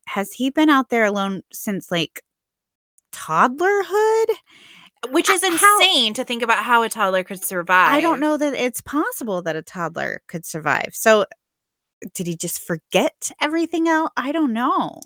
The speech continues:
Speaker 2: Well, there is a little bit more insight to this story.
Speaker 1: Okay.
Speaker 2: So we'll get there.
Speaker 1: Okay.
Speaker 2: This happened, though, while he was living on the farm. In his mid-thirties, he disappeared from the farm and no one could find him. His caretakers put out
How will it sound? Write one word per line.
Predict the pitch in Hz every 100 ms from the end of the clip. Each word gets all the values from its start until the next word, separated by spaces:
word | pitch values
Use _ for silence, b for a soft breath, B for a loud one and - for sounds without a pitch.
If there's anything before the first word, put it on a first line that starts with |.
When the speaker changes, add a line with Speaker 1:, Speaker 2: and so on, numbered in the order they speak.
| -
Speaker 2:
Well, | 214 202 -
there | 240 240
is | 285 294
a | 381
little | 349 339
bit | 302
more | 240
insight | 190 190 180 -
to | 180
this | 165 -
story. | - 76 87
Speaker 1:
Okay. | 180 214 196 165
Speaker 2:
So | 220
we'll | 202
get | 180 156 -
there. | - 226 247 185
Speaker 1:
Okay. | 180 151 165 B B B B _ _ _ _ -
Speaker 2:
This | 202 262 466 466
happened, | - 156 - 170 165
though, | 196 -
while | 196 165
he | 170
was | 170 156
living | 156 160 160
on | 143
the | 147
farm. | - 165 - 95 220 262 _ - -
In | 202
his | 175 175
mid-thirties, | 165 202 480 - 233 160 - 185
he | - 214
disappeared | 185 202 233 196 - 302 381 480
from | - 220
the | 170
farm | - 127 90 -
and | 262 233
no | 220
one | 202 170
could | 160
find | - -
him. | - - _ _ _ _ _ _ _ _
His | - 277 -
caretakers | - 330 381 381 - 339 -
put | - 185
out | 175